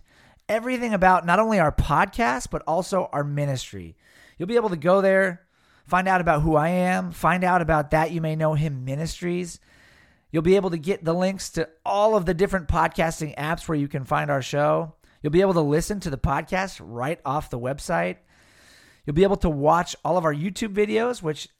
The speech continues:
now that the website is done, we're gonna be putting a lot of focus back toward making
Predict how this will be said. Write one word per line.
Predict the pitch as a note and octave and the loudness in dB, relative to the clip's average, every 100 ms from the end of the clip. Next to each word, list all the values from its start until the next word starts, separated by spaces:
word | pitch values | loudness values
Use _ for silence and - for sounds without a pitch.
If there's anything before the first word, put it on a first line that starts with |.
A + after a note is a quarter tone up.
| - | -10
now | C#3 D#3+ G3 A3+ | -4 0 2 2
that | A3 | 2
the | F#3+ | 2
website | D#3 F3 F3 F3 D#3 | 2 2 2 2 2
is | D3+ | 0
done, | B2+ D3 C#3+ | 0 -2 -2
we're | C#3 | -4
gonna | D3+ C#3+ | -4 -4
be | C#3+ - _ _ _ - | -6 -8 _ _ _ 0
putting | A#3 B3+ | 2 2
a | F3+ | 2
lot | E3 E3+ | 2 2
of | - | 2
focus | E3+ - C#3+ | 0 0 -8
back | - C#3+ C#3+ D3+ _ | -2 0 0 -2 _
toward | - D3 C#3+ C3 | -4 0 0 -2
making | C3 C#3 C#3+ C3+ | -6 -6 -6 -10